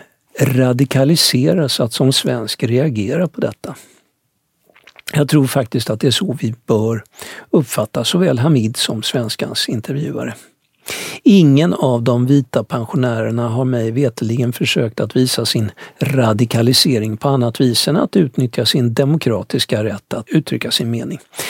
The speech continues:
Och det är i så fall inte något moraliskt fel i detta. Det står i skarp kontrast mot radikaliserade muslimers sätt att visa sina åsikter.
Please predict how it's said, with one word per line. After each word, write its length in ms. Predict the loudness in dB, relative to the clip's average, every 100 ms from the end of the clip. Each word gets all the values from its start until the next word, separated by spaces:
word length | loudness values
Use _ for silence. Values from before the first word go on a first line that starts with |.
| -10 -12 -18 -20
Och 220 | -8 0 2
det 80 |
är 160 | 6 6
i 40 |
så 180 | 6 2
fall 280 | 2 0 0 -2
inte 280 | 0 0
något 400 | 0 0 -2 -2
moraliskt 680 | 2 4 4 2 0 -2 -2
fel 240 | -4 -2
i 40 | -2
detta. 400 | -4 -2 -6 -6 -14 -20 _ _
Det 80 | -12
står 280 | -6 -4 -6
i 80 | -6
skarp 580 | -2 0 2 2 2 0
kontrast 560 | -2 0 0 0 0 -2
mot 240 | -4 -4 -8 -6
radikaliserade 1300 | 0 2 2 0 0 0 2 2 2 0 0 -2 0
muslimers 640 | 2 2 4 6 6 4
sätt 260 | 0 -4 -8
att 200 | -10 -6
visa 300 | -4 -4 -4
sina 360 | -2 0 0 -2
åsikter. 640 | -2 -2 -4 -8 -10